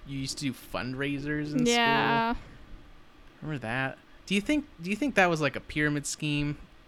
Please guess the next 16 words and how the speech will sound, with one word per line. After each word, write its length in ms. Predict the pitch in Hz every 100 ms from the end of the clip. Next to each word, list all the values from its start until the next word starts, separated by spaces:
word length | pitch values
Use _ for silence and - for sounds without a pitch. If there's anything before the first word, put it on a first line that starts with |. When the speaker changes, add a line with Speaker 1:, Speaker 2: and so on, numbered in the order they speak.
| - 294 - -
Speaker 2:
Fundraisers? 1000 | 254 254 403 480 494 523 554 523 - - - - - - - - -
I 60 | 330
don't 300 | 359 233 233
think 160 | 233
Speaker 1:
I 40 | 220
don't 100 | 226
know. 100 | 226
They're 160 | 220 226
always, 180 | 233
Speaker 2:
so. 40 | 208
Speaker 1:
like, 100 | 202
s-, 120 | - 185
they 180 | 185
always 180 | 196 196
seemed 340 | - 165 156 139
like 180 | 127